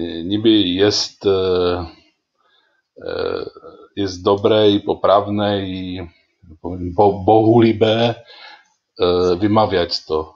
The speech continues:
ale w takim potocznym języku nikt tego nie, nie wymawia. E, tego trze-, e, to trzeba wymawiać tylko w tym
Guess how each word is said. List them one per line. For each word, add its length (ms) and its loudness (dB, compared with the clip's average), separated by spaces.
ale 320 0
w 40 -16
takim 280 -6
potocznym 500 -6
języku 360 -10
nikt 220 -12
tego 200 -4
nie, 140 -4
nie 140 -4
wymawia. 540 0
E, 460 -8
tego 200 2
trze-, 300 0
e, 40 -8
to 100 -2
trzeba 300 4
wymawiać 560 4
tylko 320 2
w 160 -6
tym 300 0